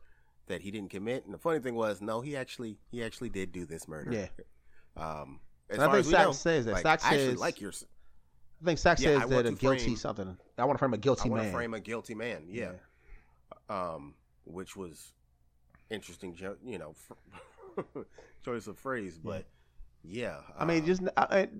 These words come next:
Speaker 2: I mean, ju-, just back to, I think he's about to talk about the Tasha theory. I mean, just, I, I hadn't even thinking about it until you brought that up, but it's like, Ghost never told him, she just found out that Ghost killed Silver, like, I think, what, an episode ago or two episodes ago?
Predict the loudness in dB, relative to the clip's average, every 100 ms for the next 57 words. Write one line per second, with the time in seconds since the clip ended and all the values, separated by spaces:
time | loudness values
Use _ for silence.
0 | 0 4 4 2 -6 -8 -4 2 2 2
1 | -6 0 2 4 2 2 -4 -2 0 0
2 | -2 -2 -2 -4 -12 -20 2 6 8 8
3 | 4 -4 6 8 8 6 6 8 6 2
4 | 0 2 4 2 2 0 -2 0 -2 0
5 | -2 -2 -2 0 2 2 0 -6 _ _
6 | _ _ _ 10 12 12 10 8 10 8
7 | 8 6 2 -4 -6 -2 2 6 8 8
8 | 6 2 0 0 0 0 -2 -4 -2 0
9 | 0 0 -4 -6 -4 -2 -2 0 2 2
10 | 0 0 0 -2 0 -2 -2 -4 -2 4
11 | 4 4